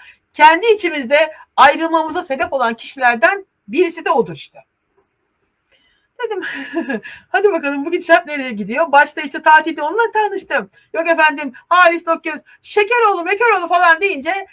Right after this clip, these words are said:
dedim, "Bismillah." Vallahi Halis Bey, ister dinleyin, ister dinlemeyin, size kalmış bir şey. Kendi ayağınıza sıkıyorsunuz.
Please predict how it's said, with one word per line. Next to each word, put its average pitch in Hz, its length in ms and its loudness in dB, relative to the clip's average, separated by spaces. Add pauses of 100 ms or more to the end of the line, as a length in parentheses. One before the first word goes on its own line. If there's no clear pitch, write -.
(120)
dedim, 339 300 -8
"Bismillah." 320 500 2 (240)
Vallahi 302 420 6
Halis 311 420 4
Bey, 196 180 -8 (460)
ister 254 440 0
dinleyin, 220 360 -6
ister 208 360 -6
dinlemeyin, 202 380 -8
size 240 260 -8
kalmış 240 380 -2
bir 233 40 -14
şey. 214 280 -6 (1120)
Kendi 320 300 6
ayağınıza 262 420 4
sıkıyorsunuz. - 760 -12